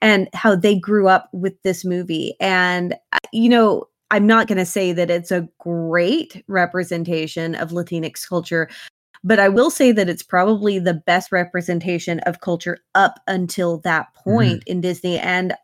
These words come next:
Speaker 1: actually for many years later. Um, you know, they, they at least gave it a try. Uh, <laughs> you know, they, they p-,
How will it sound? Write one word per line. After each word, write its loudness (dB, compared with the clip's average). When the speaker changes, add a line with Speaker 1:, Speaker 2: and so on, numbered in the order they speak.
Speaker 1:
actually 0
for -2
many 2
years -2
later. -2
Um, 2
you 2
know, 0
they, -6
they 2
at 0
least 2
gave 0
it -2
a 0
try. -6
Uh, 4
<laughs> 4
you 6
know, 6
they, 4
they 2
p-, 2